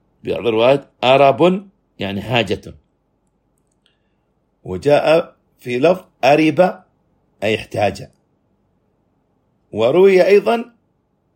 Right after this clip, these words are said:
أرب، أرب مثل حذر، أي حاذق فطن.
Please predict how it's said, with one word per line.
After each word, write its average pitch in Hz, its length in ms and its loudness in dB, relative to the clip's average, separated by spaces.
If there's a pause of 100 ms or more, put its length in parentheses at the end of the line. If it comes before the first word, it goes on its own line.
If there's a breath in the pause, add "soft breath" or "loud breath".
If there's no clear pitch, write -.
(200)
أرب، 139 540 0 (1500)
أرب 139 520 -4 (320)
مثل 127 300 -4
حذر، 131 600 0 (1600)
أي 107 200 -10
حاذق 127 840 -2
فطن. 110 500 -8